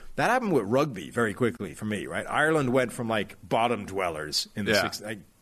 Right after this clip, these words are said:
Speaker 1: routinely third or fourth, you know, of a six-team competition, to all of a sudden we're, like, the best team there, and we're beating New Zealand for the first time in a hundred eight years. And then you're like,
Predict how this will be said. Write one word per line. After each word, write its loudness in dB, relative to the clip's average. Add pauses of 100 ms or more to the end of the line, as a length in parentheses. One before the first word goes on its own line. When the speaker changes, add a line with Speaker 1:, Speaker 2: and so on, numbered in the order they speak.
(120)
Speaker 1:
routinely 4 (360)
third 6
or 4
fourth, 2 (180)
you 0
know, 4
of 2
a 0
six-team 2
competition, 2 (460)
to 0
all 8
of 2
a 2
sudden 4
we're, 6
like, 2
the -4
best 0
team 4
there, 4
and -2
we're 2
beating 2
New 6
Zealand 2
for -6
the -4
first 0
time 0
in -2
a -2
hundred 0
eight -2
years. 2
And -4
then -2
you're 2
like, 0